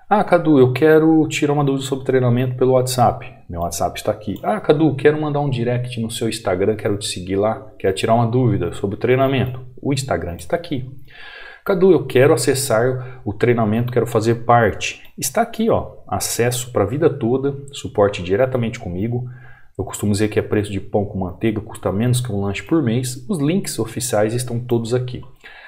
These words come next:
Também temos aqui na descrição dos vídeos os links oficiais. Então você pode entrar,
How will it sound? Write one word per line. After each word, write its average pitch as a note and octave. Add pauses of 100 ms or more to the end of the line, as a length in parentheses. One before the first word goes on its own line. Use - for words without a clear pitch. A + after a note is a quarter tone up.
(160)
Também E3
temos B2
aqui B2
na A2+
descrição C3+
dos A#2+
vídeos G#2+
os D#3+
links A#2+
oficiais. B2+
Então A#3
você D#3
pode F2
entrar, B2+